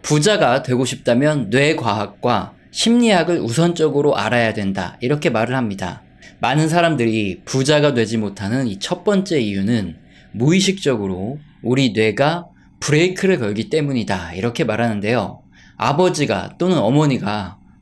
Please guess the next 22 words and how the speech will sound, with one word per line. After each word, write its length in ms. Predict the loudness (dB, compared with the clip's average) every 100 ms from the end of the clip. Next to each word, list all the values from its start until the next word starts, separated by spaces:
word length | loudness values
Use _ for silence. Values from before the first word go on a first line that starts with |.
| -2
부동산 520 | 2 2 4 2 2
갭 220 | -2 -2
투자를 460 | -2 2 2 2 0
하다가 600 | 0 0 0 -2 -4 -6
또는 360 | -2 0 0 -2
주식 280 | -4 -4 -4
투자를 400 | -2 0 0 0
하다가 640 | -2 0 2 0 -2 -10 -20 -20 -8
크게 380 | -2 2 2 0
손해를 480 | 0 2 4 2 0
보는 260 | 0 0
모습을 460 | 0 -4 -4 -2 -2
생생히 500 | 0 -2 0 -4 -4
지켜봤고, 880 | -6 -4 -2 -2 -2 0 0 -2 -12 -20 -20 -8
그것 300 | 0 0 2
때문에 440 | 0 2 2 0
가정 460 | -2 0 2 2 0
불화와 560 | 0 0 0 -2 -4
경제적으로 720 | -4 -2 0 2 2 0 -2 -2
힘든 460 | 0 0 2 0
시기를 380 | -2 -2 -2 -2
겪었어요 920 | -2 -2 -4 -2 -2 0 0 0 -6